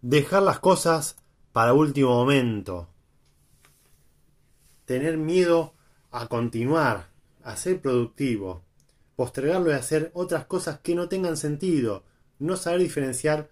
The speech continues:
lo urgente y lo importante. Esta y muchas otras cosas más que hablaremos hoy. Procrastinación. Con tu científico favorito, Juan Pablo. Bienvenido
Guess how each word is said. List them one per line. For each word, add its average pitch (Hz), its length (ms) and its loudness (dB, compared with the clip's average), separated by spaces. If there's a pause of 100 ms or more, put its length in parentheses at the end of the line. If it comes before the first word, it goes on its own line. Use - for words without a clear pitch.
(320)
lo 139 180 0
urgente 160 880 0 (300)
y 151 100 -6
lo 147 160 2
importante. 123 1080 -2 (760)
Esta 170 280 -4
y 151 40 2
muchas 165 340 -4
otras 151 240 -2
cosas 139 300 -6
más 151 180 -4
que 143 100 -4
hablaremos 135 600 0
hoy. 117 320 0 (260)
Procrastinación. 131 1300 0 (1200)
Con 123 220 -2
tu 113 100 -4
científico 123 640 -6
favorito, 143 640 -2 (320)
Juan 135 300 -2
Pablo. 92 680 -6
Bienvenido 131 800 0